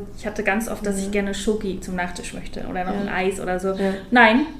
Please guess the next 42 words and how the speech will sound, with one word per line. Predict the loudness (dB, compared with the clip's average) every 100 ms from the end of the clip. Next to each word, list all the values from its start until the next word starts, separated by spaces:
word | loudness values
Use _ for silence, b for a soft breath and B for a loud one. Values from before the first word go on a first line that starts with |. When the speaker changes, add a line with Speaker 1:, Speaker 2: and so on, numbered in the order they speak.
| -2
Speaker 1:
Und | 4
dann | 8 8
bin |
ich | 6
ganz | 2 2
schnell | 0
aus | 0
dem | 2
Raum | 6 6
gegangen, | 4 2 4
weil | 4
wenn | 6
ich | 6
mich | 6
ein |
zweites | 6 4 4
Mal | 0
gefragt | 0 -6 -4 -4
hätte, | -4
hätte | -6
ich | -8
wahrscheinlich | -4 0 0
gesagt, | 0 -4 -2
Speaker 2:
Ja. | -2 -2 -2
Speaker 1:
ah, | -4 -4 -2 -4 -2
vielleicht | -2 -2 -4 -10
ja | -6
doch. | -4 -2 -4 -4 0
Speaker 2:
Das | 2 2
ist | 6
ja, | 6 4 2
das, | 0 0 0
äh, | 0 0
sage | 6 6 6
ich | 2 -2
zum | 0
Beispiel | 2 2
auch | 4 4 4 4
immer | 6
in | 6
den | 4
Geburtsvorbereitungskursen, | 2 0 -2 0 0 2 0 0 -4 -2 0 0 2 0